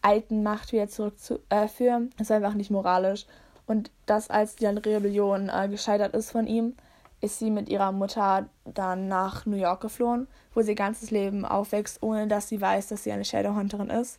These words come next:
bis ihre Mutter von einem Dämonen, äh, mitgenommen wird, da ihr Vater, der eigentlich tot geglaubt ist, doch noch am Leben ist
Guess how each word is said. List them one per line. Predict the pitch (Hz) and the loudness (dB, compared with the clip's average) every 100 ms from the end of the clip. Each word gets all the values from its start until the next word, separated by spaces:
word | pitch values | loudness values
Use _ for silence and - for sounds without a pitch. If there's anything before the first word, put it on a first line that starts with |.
| - | -10
bis | 214 - | -8 -4
ihre | 214 208 | -2 -2
Mutter | 214 233 214 | -2 -2 -2
von | - 214 | -2 -2
einem | 202 | -2
Dämonen, | 202 202 202 214 220 214 220 - | 0 0 0 0 0 -2 -4 0
äh, | 196 196 208 - | 2 0 -2 -4
mitgenommen | 214 - 226 226 226 226 | -6 -2 0 2 2 2
wird, | 240 240 - - - - - | 0 -2 -10 -20 -20 -20 -2
da | 202 208 | 2 4
ihr | 208 | 2
Vater, | 202 214 208 233 269 277 285 - | 0 2 2 2 0 0 -4 -6
der | - | -4
eigentlich | 214 214 - | 0 -2 -2
tot | - 214 | -4 -4
geglaubt | - 220 220 220 | -2 2 2 2
ist, | - 247 - - - - - - - _ _ - | -2 -2 -6 -18 -20 -20 -20 -20 -20 _ _ 0
doch | 208 220 233 | 0 0 -6
noch | 233 220 226 | -2 -2 -2
am | 214 220 | -2 0
Leben | 220 220 | 0 -2
ist | 214 226 - | -4 -4 -6